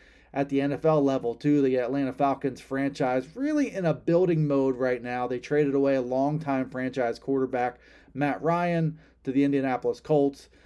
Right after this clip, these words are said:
Uh, they're, they're breaking in a lot of new playmakers. They look to be going with Marcus Mariota, the veteran, at quarterback. They also drafted a quarterback in Cincinnati's Desmond Ridder,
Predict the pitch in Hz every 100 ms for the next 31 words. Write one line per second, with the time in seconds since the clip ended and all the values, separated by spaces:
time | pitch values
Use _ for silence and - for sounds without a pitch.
0 | _ _ - 123 120 120 123 123 127 -
1 | 139 156 156 143 143 123 123 127 127 123
2 | 127 - 190 180 175 165 156 131 131 151
3 | 156 131 135 131 127 127 135 143 143 127
4 | 127 139 143 143 143 135 123 131 147 143
5 | 127 113 139 156 151 147 139 - 117 -
6 | 165 160 143 156 151 131 135 147 143 135
7 | 131 139 147 151 139 - 151 143 139 139
8 | 139 131 143 127 135 131 120 - 135 127
9 | 123 110 139 151 143 127